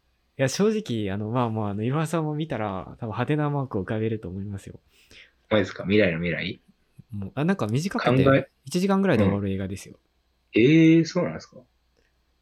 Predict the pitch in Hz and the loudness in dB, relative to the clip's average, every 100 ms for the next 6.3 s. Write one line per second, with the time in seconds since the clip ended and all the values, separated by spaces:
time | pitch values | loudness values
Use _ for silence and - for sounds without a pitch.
0 | _ _ - 120 113 147 107 - - _ | _ _ -14 -8 -6 -4 -6 -8 -14 _
1 | _ _ _ _ _ - 123 147 151 - | _ _ _ _ _ -2 -2 0 -2 -4
2 | - 90 90 104 131 139 98 95 117 123 | -8 -8 -8 -4 0 2 0 -2 -4 -2
3 | 104 95 90 - 92 98 - 90 85 82 | -4 -6 -10 -10 -10 -10 -8 -6 -6 -10
4 | - _ _ - 104 104 104 107 - 131 | -14 _ _ -4 0 2 0 -2 -2 2
5 | 147 139 143 135 135 131 123 101 - 85 | 4 6 6 6 4 0 0 0 -2 -8
6 | - - - | -8 -16 -20